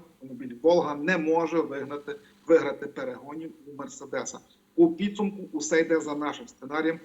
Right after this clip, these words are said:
але жодним чином ігнорувати потуги противника не можна. Вони били, б'ють і будуть бити. На жаль, ракетний потенціал у них зберігається. Не той, що був на початку війни,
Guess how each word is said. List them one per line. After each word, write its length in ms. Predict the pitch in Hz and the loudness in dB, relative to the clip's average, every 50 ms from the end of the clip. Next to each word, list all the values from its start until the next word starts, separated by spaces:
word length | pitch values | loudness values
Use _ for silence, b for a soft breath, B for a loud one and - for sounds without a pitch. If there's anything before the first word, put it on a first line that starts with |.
| B B B B | B B B B
але 240 | - 139 147 151 147 | 0 4 4 4 4
жодним 460 | 139 156 165 156 139 131 131 127 127 | 6 6 6 6 6 2 -4 -8 -8
чином 300 | - 156 147 147 147 143 - - - | -6 -6 -6 -6 -6 -8 -10 -8 -6
ігнорувати 680 | 180 175 143 143 147 143 143 143 139 135 131 131 - | -4 -2 -2 -2 -2 -2 -2 0 0 0 -2 -4 -6
потуги 400 | 110 - 127 - - 131 127 120 | -14 -16 -16 -14 -12 -10 -8 -8
противника 640 | 120 - 127 127 - 147 147 147 139 131 - 131 123 | -8 -10 -12 -8 -6 -4 -4 -4 -6 -8 -6 -6 -6
не 220 | 120 123 143 151 | -4 0 0 2
можна. 400 | 156 156 147 135 123 117 120 - B B B B B B - | 2 2 2 2 0 -2 -6 -10 B B B B B B 0
Вони 200 | 147 147 147 139 | 2 2 2 2
били, 440 | 120 127 - 165 170 180 185 185 175 | 2 2 6 6 8 8 8 6 6
б'ють 480 | - - - - 302 311 311 - - - - | 2 0 -4 0 4 4 4 2 0 -8 -6
і 120 | 185 175 175 | -2 -2 -2
будуть 720 | 175 - - - 302 311 170 - - 160 - - 139 - | -2 -4 -6 -2 0 0 0 0 -2 -8 -12 -14 -6 0
бити. 380 | 147 143 143 139 - 127 131 | 2 2 2 2 -2 -6 -6
На 260 | 127 127 135 147 147 143 - 127 | -6 -4 -2 -2 -2 -2 -2 0
жаль, 200 | 151 147 139 131 | 0 0 0 0
ракетний 560 | 131 131 131 - - 143 131 131 - 120 113 - | -2 -6 -6 -6 -4 -4 -4 -4 -6 -14 -16 -12
потенціал 580 | - - - - 113 - - 147 151 175 180 175 B B B B B _ | -14 -14 -14 -14 -20 -12 -6 -2 -2 0 -2 -2 B B B B B _
у 100 | - 139 | -10 -4
них 220 | 139 147 156 151 131 | 2 2 2 2 2
зберігається. 680 | 117 - 156 147 151 147 143 143 123 104 - - - 127 | -2 0 2 4 4 4 2 2 2 0 0 -2 -4 -8
Не 220 | 131 131 160 170 | -6 -4 -4 -4
той, 300 | 170 - - 170 151 135 | -4 0 2 2 2 2
що 200 | - - - 139 | 0 -6 -10 -10
був 280 | - - 160 151 139 127 | -4 0 0 0 0 -2
на 80 | 120 | -6
початку 560 | - - 120 - - 135 123 - - - - - | -10 -12 -14 -10 -6 -6 -6 -6 -6 -12 -18 -14
війни, 400 | 123 123 127 156 196 208 202 | -12 -8 -4 -2 -2 -2 -4